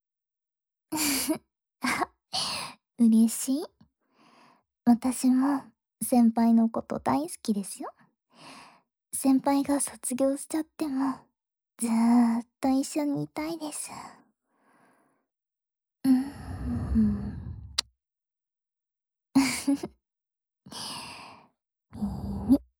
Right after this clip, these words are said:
相変わらず弱いですね。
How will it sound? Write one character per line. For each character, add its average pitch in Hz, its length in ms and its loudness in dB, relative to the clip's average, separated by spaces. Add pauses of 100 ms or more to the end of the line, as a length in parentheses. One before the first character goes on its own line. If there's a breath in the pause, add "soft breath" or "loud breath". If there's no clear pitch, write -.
(760)
相 233 260 2 (100)
変 247 120 -6
わ 247 160 0
ら - 140 -8
ず - 180 -16
弱 240 420 0
い 294 60 -10
で 302 160 -12
す - 180 -16
ね。 302 840 -12